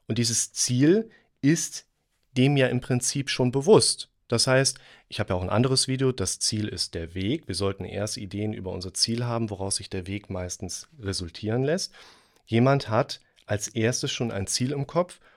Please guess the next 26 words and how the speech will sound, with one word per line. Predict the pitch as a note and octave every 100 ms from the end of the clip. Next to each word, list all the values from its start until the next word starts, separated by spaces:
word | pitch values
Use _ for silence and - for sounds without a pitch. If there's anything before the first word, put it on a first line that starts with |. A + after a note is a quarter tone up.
| _
woraus | - G2+ F#2 F#2+ B2+ F3+ -
der | G2
Beginn | F#2 G2+ F2 G#2 C3 G3 - _ _ _
einer | - G#2 A2+
Kommunikation | - A2+ A2 G#2+ F#2+ - G2 G2+
quasi | A#2+ - A2 A#2 A#2
sich | G#2 A2+ -
herleiten | E3+ G3 F#2 D#2+ - -
lässt. | D2 D2 - - _ _ _ _ _ _ _ _ _ _ _ _
Es | - F#2+
erzeugt | F#2 B2 B2+
aber | A2 A2
auch | G#2+
eine | G#2+
Erwartungshaltung | G2+ F#2+ G2+ A#2 C3+ - C3+ C#3 D3+
bei | A2+
mir | G#2 A2 A2+
als | G2 -
Zuhörer, | - A#2+ C#3 C#3+ B2+
weil | A2
ich | A#2
mich | A2+ A2+
dann | G#2+ G2
frage, | - F#2+ G#2+ C3 C#3+ - - - -
okay, | - - G#2+ C3 D3+ - _ _
jemand | G2+ G#2 G2+ G2+